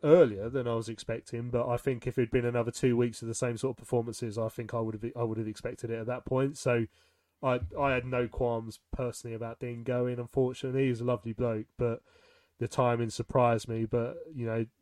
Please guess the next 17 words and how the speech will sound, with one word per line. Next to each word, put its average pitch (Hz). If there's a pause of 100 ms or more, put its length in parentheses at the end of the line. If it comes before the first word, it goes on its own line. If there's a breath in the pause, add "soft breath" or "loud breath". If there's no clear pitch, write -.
like 127
the 160
season 120
before 123
last, 117
Charlton 123
took -
too 135
long 131
to -
sack 139
N-, 135 (100)
Nigel 135
Adkins, 143 (400 soft breath)
so -
I 113
wasn't, 120